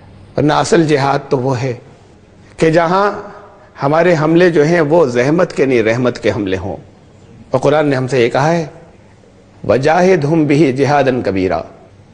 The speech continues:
एक बड़ा जिहाद करो, इस कुरान को लेकर खड़े उठ खड़े हो और इस कुरान के जरिए जिहाद करो और वो जिहाद कबीर होगा। कुरान की दावत को आम करो, कुरान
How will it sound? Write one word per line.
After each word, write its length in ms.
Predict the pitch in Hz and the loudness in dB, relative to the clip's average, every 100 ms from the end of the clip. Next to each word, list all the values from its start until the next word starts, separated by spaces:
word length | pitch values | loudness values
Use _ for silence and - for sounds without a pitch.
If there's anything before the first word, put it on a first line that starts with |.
| - - | -6 -2
एक 140 | 156 | 0
बड़ा 320 | 143 202 247 | 0 2 2
जिहाद 400 | 254 240 233 247 | 2 2 2 0
करो, 240 | - 247 240 | 2 4 4
इस 100 | 233 | 4
कुरान 360 | 226 208 208 214 | 2 2 2 2
को 80 | 196 | 2
लेकर 260 | 190 185 | 2 2
खड़े 200 | 156 180 | 2 2
उठ 160 | 175 170 | 2 2
खड़े 220 | 180 180 | 0 2
हो 160 | 180 220 | 4 4
और 120 | 220 | 2
इस 80 | 185 | 0
कुरान 460 | 202 190 214 254 | 0 2 2 0
के 160 | 226 269 | 0 0
जरिए 340 | 220 247 262 | 2 2 2
जिहाद 360 | 233 214 208 214 | 2 0 0 -2
करो 300 | 160 156 113 - - - - _ - _ _ - | -2 -2 -4 -10 -20 -20 -20 _ -20 _ _ -4
और 80 | 127 | 2
वो 120 | 160 | 2
जिहाद 300 | 151 156 151 | 2 2 0
कबीर 340 | 143 143 143 | 0 0 0
होगा। 260 | 117 117 98 - _ _ _ _ _ _ _ _ - - - - - - - | 2 0 0 -4 _ _ _ _ _ _ _ _ -20 -20 -20 -20 -20 -14 -2
कुरान 420 | 175 180 185 165 | 2 2 0 -2
की 200 | 151 151 | -2 -2
दावत 380 | 120 131 147 151 | 2 2 2 0
को 120 | - | 0
आम 200 | 120 120 | 0 0
करो, 340 | 117 123 120 117 | -2 0 2 2
कुरान 480 | 117 135 147 147 | 2 0 0 -2